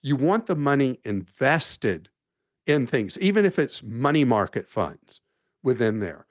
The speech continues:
So then you have the same protection I was talking about before, like with a four oh one k, having money in index funds or mutual funds.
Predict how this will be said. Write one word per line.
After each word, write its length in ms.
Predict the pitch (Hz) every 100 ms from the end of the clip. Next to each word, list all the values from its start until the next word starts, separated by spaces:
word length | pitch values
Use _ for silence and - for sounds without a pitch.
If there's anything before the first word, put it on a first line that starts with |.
| _ _
So 160 | - 143
then 240 | 165 196
you 140 | 160
have 260 | 127 156 -
the 80 | 127
same 520 | - - 175 180 170 - _ -
protection 680 | - - 165 175 - 156 127
I 80 |
was 180 | 117 104
talking 320 | - 139 -
about 300 | 123 104 98
before, 680 | - - - 254 143 101 110 _ _ _ _ _ -
like 280 | 131 127
with 120 | 139 113
a 60 |
four 220 | - 160
oh 60 | 143
one 240 | 127 117
k, 420 | 123 202 202 139 - _ -
having 340 | 131 143 143
money 280 | 127 131 127
in 300 | 113 113 107
index 400 | 143 139 127 -
funds 480 | - 123 110 113 -
or 60 |
mutual 420 | 80 117 147 160 135
funds. 580 | 151 117 113 110 -